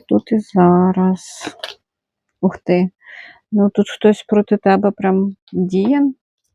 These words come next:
нехорошо. Людина здалеку знаходиться.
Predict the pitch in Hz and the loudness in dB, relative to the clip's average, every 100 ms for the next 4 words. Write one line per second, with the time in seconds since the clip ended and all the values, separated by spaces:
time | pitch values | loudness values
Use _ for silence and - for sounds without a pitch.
0 | _ 214 220 226 220 214 - 208 214 214 | _ -8 -4 -2 -2 -4 -4 -2 -2 -4
1 | _ _ _ _ _ _ _ _ _ _ | _ _ _ _ _ _ _ _ _ _
2 | - - 214 208 220 220 196 202 196 190 | -18 -2 2 4 6 4 2 0 0 0
3 | 180 - 185 190 190 180 190 202 202 - | -4 -8 -8 -8 -6 -4 -4 -6 -12 -8
4 | 226 | -6